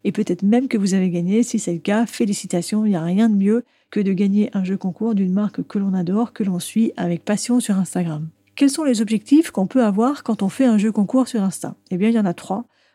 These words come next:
Le premier, c'est d'augmenter son taux d'engagement et de réveiller les abonnés endormis. Parce qu'il y a beaucoup d'abonnés qui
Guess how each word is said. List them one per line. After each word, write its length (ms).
Le 100
premier, 300
c'est 200
d'augmenter 520
son 180
taux 140
d'engagement 600
et 100
de 100
réveiller 640
les 160
abonnés 460
endormis. 500
Parce 120
qu'il 280
y 40
a 40
beaucoup 240
d'abonnés 480
qui 360